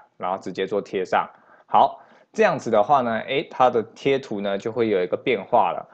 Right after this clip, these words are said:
好，所以呢，这样子的话，我再重新的做一次上传。好，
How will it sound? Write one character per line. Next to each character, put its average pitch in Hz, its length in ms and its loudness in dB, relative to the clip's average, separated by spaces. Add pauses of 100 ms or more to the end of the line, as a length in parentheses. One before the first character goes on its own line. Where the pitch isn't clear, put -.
(140)
好， - 340 0
所 165 200 2
以 - 20 0
呢， 139 220 0
这 175 120 0
样 143 140 0
子 117 80 -2
的 104 100 4
话， 135 200 6
我 95 180 2
再 123 180 4
重 107 340 0
新 131 220 -8
的 123 120 0
做 117 200 2
一 98 40 0
次 113 160 -6
上 101 260 -2
传。 82 240 -6 (220)
好， - 260 -4